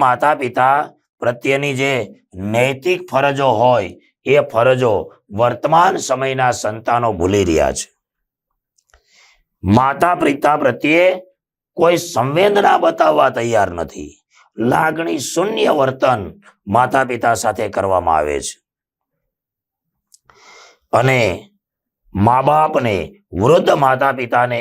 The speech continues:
વૃદ્ધાશ્રમોમાં આજના દીકરાઓ મૂકી આવે છે અને વૃદ્ધાશ્રમોની અંદર માતા પિતાઓએ એકલા અટોલા જીવન જીવવું પડે છે. એટલે વૃદ્ધોની સુરક્ષા અને સુખાકારી,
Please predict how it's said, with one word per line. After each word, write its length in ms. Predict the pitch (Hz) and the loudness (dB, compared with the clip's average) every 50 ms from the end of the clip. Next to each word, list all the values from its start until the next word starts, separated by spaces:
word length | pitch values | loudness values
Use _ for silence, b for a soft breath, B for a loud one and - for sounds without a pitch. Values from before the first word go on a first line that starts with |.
| 110 90 - _ _ _ _ - | -8 -10 -14 _ _ _ _ -14
વૃદ્ધાશ્રમોમાં 1200 | 85 95 107 110 101 95 120 127 135 131 - - 110 113 117 120 117 113 113 110 104 95 87 b b b b _ - 110 120 | -8 -8 -6 -6 -2 0 2 2 2 0 -2 -4 -4 -4 -2 -4 -4 -2 -2 -2 -2 -2 -4 b b b b _ 0 0 2
આજના 420 | 131 143 143 151 151 151 143 135 123 | 2 2 0 -2 -2 -2 -2 -2 -4
દીકરાઓ 500 | 120 120 117 - 110 110 110 110 110 107 | -6 -8 -6 -2 -2 0 0 0 -2 -4
મૂકી 380 | 101 98 95 85 - - 85 | -4 -6 -8 -8 -6 -2 0
આવે 240 | 80 78 73 73 69 69 | 0 0 0 -2 -4 -4
છે 160 | - - - _ _ _ _ _ _ _ _ _ _ _ _ b b b b b b b _ - | -6 -8 -12 _ _ _ _ _ _ _ _ _ _ _ _ b b b b b b b _ -2
અને 180 | 110 117 117 113 | -2 0 0 0
વૃદ્ધાશ્રમોની 960 | 104 107 110 110 98 104 113 120 113 104 - 107 104 107 110 110 107 104 | 0 0 -2 0 2 2 4 4 2 0 -2 -2 -2 0 0 -2 -2 -2
અંદર 380 | 101 101 101 107 110 107 101 92 80 - b b b b - 104 101 107 | -2 -2 0 2 2 4 2 0 -2 -6 b b b b -8 -4 0 2
માતા 380 | 113 113 117 117 - 139 135 | 2 2 2 0 0 0 0
પિતાઓએ 580 | 120 113 101 98 - 104 104 107 107 107 101 95 87 - B B B B - 107 107 | 0 -2 -6 -4 -2 0 0 2 0 0 0 -2 -4 -6 B B B B -6 -2 -2
એકલા 360 | 113 113 117 120 120 113 107 98 | -2 -2 0 0 2 2 4 2
અટોલા 440 | 95 90 - 110 107 104 104 101 95 | 0 -2 -4 -4 -2 0 2 2 0
જીવન 360 | 78 80 85 87 92 95 92 85 | 0 -2 -2 -2 0 0 -2 -2
જીવવું 420 | 76 80 76 76 78 80 80 78 73 | 0 0 2 2 2 2 0 0 0
પડે 220 | 78 69 67 65 64 | 0 0 0 0 -2
છે. 140 | 62 - - - _ _ _ _ _ _ _ _ _ _ _ _ _ _ _ _ - b b b b b b b b b b b b _ - | -4 -6 -10 -12 _ _ _ _ _ _ _ _ _ _ _ _ _ _ _ _ -20 b b b b b b b b b b b b _ -4
એટલે 320 | - 120 127 120 143 135 131 | -2 -2 0 0 0 2 2
વૃદ્ધોની 600 | 120 113 117 117 110 101 117 123 131 135 123 104 | 2 2 2 2 2 2 2 2 2 2 0 0
સુરક્ષા 560 | - 110 107 117 - - - - 117 107 95 85 80 - _ _ _ _ _ _ _ | 2 2 2 0 0 -2 0 0 2 2 2 0 -2 -6 _ _ _ _ _ _ _
અને 220 | - 120 139 156 165 143 | 0 0 2 2 0 0
સુખાકારી, 800 | - - 127 107 - 120 117 113 101 107 101 95 85 80 76 | 0 -2 -2 -2 0 0 0 0 0 0 0 0 -2 -2 -6